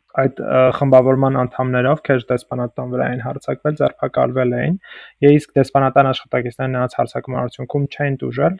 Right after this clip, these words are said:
Ընդհանրապես շիաների հարցը Ադրբեջանում շրջանում միշտ, այսպես ասած, օրակարգի գլխավոր խնդիրներից մեկն է։ Դուք հաստատ կհիշեք Բաքվի Նարդարան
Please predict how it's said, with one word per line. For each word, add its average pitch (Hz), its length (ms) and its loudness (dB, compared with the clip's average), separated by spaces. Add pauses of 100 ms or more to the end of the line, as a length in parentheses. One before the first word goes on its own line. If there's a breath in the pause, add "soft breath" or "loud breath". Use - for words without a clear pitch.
(120)
Ընդհանրապես 180 500 2
շիաների 147 640 4
հարցը 127 400 2
Ադրբեջանում 120 460 -4
շրջանում 131 380 -2 (400 loud breath)
միշտ, 143 280 2
այսպես 131 220 0
ասած, 131 200 -2
օրակարգի 131 600 2
գլխավոր 135 540 4
խնդիրներից 131 720 -4
մեկն 123 400 -4
է։ 131 80 -2 (160)
Դուք - 240 -4
հաստատ 143 340 4
կհիշեք 139 720 2
Բաքվի 127 480 4
Նարդարան 127 680 6